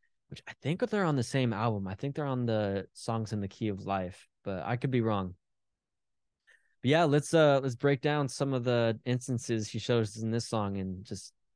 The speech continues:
the way he goes about his approach to it. So his approach to this song is just talking about the good old days, the memories, and that is something super relatable. So if you're looking, if you're kind of trying to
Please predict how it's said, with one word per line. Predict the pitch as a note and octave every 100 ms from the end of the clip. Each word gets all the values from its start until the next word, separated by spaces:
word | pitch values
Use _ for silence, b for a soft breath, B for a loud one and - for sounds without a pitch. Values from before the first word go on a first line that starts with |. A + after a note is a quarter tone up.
| _ _
the | B2+
way | C3+ C3
he | B2+
goes | A#2+ B2+ A#2+
about | A2+ A#2+ A2+ A2 - _ _ _ _ _ _ _ _ -
his | A#2+ A2 -
approach | G#2+ - A2+ G#2 -
to | - G2+
it. | F2+ - _ _ _ _
So | - - D#3 D3+
his | C3 E3
approach | - F3+ E3+
to | D3+
this | C#3 C#3+
song | D3 C3 B2+ B2+
is | B2+ G#2+
just | A#2 G#2
talking | - C#3 C3+
about | B2 A2+
the | A2
good | A2+
old | G#2+ G2
days, | G2+ F#2 F2+ - - _ _ -
the | A#2+
memories, | A2 G#2 G2 F#2+ F#2
and | - A2+
that | B2+ C#3
is | B2
something | - C3 B2 B2+ A#2
super | - - - - C#3+ C#3 C3+
relatable. | A#2+ B2 A#2+ A#2 A#2+ A#2
So | - A#2+ A2 G#2+ G#2+
if | G#2+ G2+
you're | B2+
looking, | A#2 A2+ B2 A#2 A2+ G#2+
if | A2 -
you're | G#2+ G2+ - _
kind | - A#2
of | G#2
trying | -
to | A#2